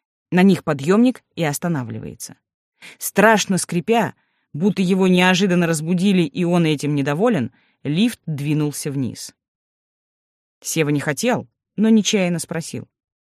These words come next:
«А он не оборвётся?» Гном Густав даже не улыбнулся. Он ответил: «Система испытана. Мы опускали и поднимали тридцать гномов, и хоть бы что.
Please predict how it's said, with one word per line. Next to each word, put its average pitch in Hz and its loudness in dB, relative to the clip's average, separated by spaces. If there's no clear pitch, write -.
«А 139 -4
он 160 0
не 170 0
оборвётся?» 156 -6
Гном 156 0
Густав 175 -6
даже 160 0
не 165 0
улыбнулся. 165 -4
Он 147 -4
ответил: 143 -8
«Система 349 -2
испытана. 262 -4
Мы 359 0
опускали 311 0
и 294 -2
поднимали 277 2
тридцать 269 -4
гномов, 254 2
и 254 2
хоть 277 -2
бы 262 2
что. 233 -2